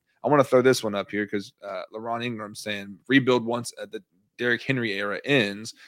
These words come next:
obviously what we need." And that's the thing. The philosophy change is that a new G M could bring is saying, "Look, appreciate what you did." And I don't know what you're gonna get out of a Henry 'cause, or a, a Henry trade because that cap salary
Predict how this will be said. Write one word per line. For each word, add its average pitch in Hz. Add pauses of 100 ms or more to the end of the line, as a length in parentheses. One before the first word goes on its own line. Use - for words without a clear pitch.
(200)
obviously 117
what 104
we 98
need." 98 (800)
And 117
that's 127
the 123
thing. 139
The 104
philosophy 135
change 127
is 110
that 107
a 107
new 110
G 107
M 107
could 98
bring 113
is 98
saying, 101
"Look, 113 (440)
appreciate 143
what 120
you 113
did." 127 (200)
And 110
I 120
don't 156
know 143
what 131
you're 123
gonna 104
get 107
out 98
of 95
a 95
Henry 107 (400)
'cause, 101
or 107
a, 98
a 104
Henry 117
trade 120
because 120
that 107
cap 104
salary 104